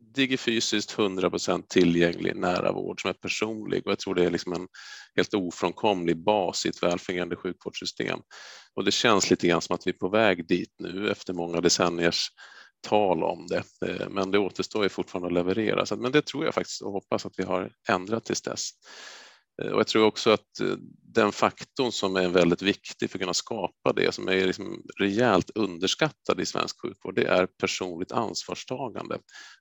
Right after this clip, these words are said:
hos vårdmedarbetaren för att göra ett bra jobb för patienten och för systemet, så att säga. Eh,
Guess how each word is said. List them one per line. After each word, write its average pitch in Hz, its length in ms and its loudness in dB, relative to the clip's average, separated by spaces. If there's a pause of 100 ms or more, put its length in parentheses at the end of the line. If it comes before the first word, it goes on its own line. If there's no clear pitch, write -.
hos - 300 -6
vårdmedarbetaren 92 1200 2
för 80 340 -2
att 85 200 -2
göra 87 220 0
ett 87 120 -8
bra 87 180 0
jobb 131 360 -2
för 95 220 -4
patienten 90 760 -4
och - 200 -12 (560)
för 123 100 2
systemet, - 640 -2
så - 80 -10
att - 40 -10
säga. - 220 -8 (920)
Eh, 50 280 0